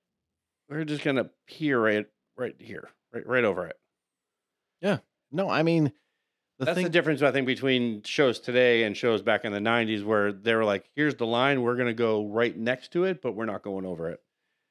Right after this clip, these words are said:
Speaker 2: No, I mean, I agree. I feel like today we kinda just, it's more of a, we just accept it.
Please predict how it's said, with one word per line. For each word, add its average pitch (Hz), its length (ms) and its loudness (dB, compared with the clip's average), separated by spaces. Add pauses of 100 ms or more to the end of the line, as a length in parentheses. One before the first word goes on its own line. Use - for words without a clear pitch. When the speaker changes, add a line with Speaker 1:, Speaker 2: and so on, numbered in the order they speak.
(140)
Speaker 2:
No, 180 160 6
I 135 160 6
mean, 135 180 4
I 120 100 4
agree. 92 320 -4 (120)
I 120 140 2
feel 127 200 0
like 113 240 0 (180)
today 117 600 2
we 101 720 0 (100)
kinda 117 280 0
just, 95 280 -4 (640)
it's - 180 -12
more 131 200 -2
of 135 100 -2
a, 98 340 0 (1900)
we 139 120 2
just 139 220 2
accept 127 340 -2
it. - 120 -14